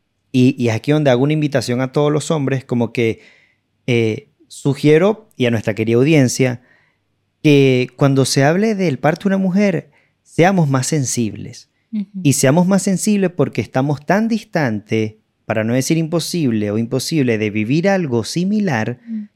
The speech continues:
Speaker 1: que no tenemos idea de, de cómo se experimenta. Yo, nunca vamos a sentir ese dolor. Y que yo he visto a mi pareja parir dos veces y las dos veces sigue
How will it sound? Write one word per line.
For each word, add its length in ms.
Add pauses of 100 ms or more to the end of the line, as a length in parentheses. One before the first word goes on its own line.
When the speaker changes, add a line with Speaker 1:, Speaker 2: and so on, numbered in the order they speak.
(140)
Speaker 1:
que 120
no 180
tenemos 340
idea 260
de, 280
de 160
cómo 380
se 140
experimenta. 840
Yo, 300 (180)
nunca 400
vamos 200
a 40
sentir 340
ese 200
dolor. 320
Y 100
que 220
yo 140
he 20
visto 260
a 20
mi 120
pareja 400
parir 320
dos 240
veces 640 (500)
y 80
las 160
dos 160
veces 280
sigue 400